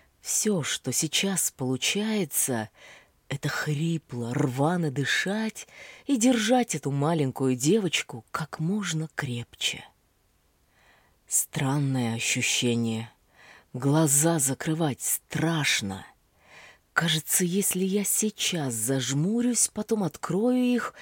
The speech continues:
и увижу не устало улыбающегося Марата, не Лесю, дрожащую в моих руках,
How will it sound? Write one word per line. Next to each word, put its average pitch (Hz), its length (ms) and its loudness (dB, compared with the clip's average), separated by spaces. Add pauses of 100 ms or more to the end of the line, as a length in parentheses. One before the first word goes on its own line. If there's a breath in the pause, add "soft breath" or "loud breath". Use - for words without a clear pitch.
(360 loud breath)
и 269 80 -4
увижу 247 460 4
не 233 160 4
устало 220 720 2
улыбающегося 156 1040 2
Марата, 202 720 0 (400 loud breath)
не 240 240 6
Лесю, 220 680 8
дрожащую 180 840 2
в 139 60 -2
моих 165 380 0
руках, 175 600 -2